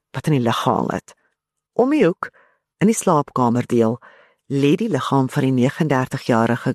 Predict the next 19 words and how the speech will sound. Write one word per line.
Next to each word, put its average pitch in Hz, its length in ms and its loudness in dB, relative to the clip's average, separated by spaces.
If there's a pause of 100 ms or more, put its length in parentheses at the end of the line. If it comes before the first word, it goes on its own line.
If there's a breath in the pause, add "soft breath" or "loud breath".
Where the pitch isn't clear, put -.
Gabriela 135 680 0
Cabrins 110 560 0
Albin 101 440 0 (520 loud breath)
op - 160 0
die 208 100 0
vloer 139 300 -2
langs 107 240 -2
die 131 80 -4
bed. - 340 -4 (560)
Sy 147 300 -2 (100)
is - 220 -2 (180)
erg 127 300 -2
aangerand. 104 640 -4 (260 soft breath)
Haar 123 200 -2 (120)
oë 151 340 2
is - 140 -4
toegeswel. - 600 -2 (420)
Sy 127 160 0
was - 180 -4